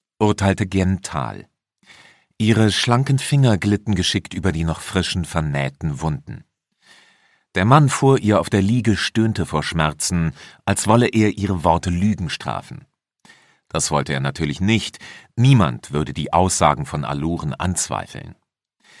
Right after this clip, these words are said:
Ihre Professionalität und Kompetenz waren in der Raumflotte des Akonidischen Imperiums unumstritten. Der Soldat hatte erst vor wenigen Tontas sein Bein verloren und war halb im Delirium.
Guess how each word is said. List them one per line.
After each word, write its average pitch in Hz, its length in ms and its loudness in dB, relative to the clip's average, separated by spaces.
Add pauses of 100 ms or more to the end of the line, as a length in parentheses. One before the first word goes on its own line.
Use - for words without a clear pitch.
(260)
Ihre 120 320 4
Professionalität 123 1000 0
und 104 120 -4
Kompetenz 92 720 -2
waren 76 300 2
in 76 100 -4
der 76 140 -2
Raumflotte 80 560 -2
des - 180 -6
Akonidischen 85 640 -4
Imperiums 82 760 -2
unumstritten. - 880 -6 (1800)
Der 107 120 2
Soldat 127 420 4
hatte 147 180 -2
erst 123 260 -2
vor 107 200 4
wenigen 107 400 2
Tontas 90 500 0
sein 92 240 2
Bein 101 260 0
verloren 69 580 -4
und 69 180 -8
war 73 180 0
halb 73 220 -4
im 76 100 -8
Delirium. 73 760 -8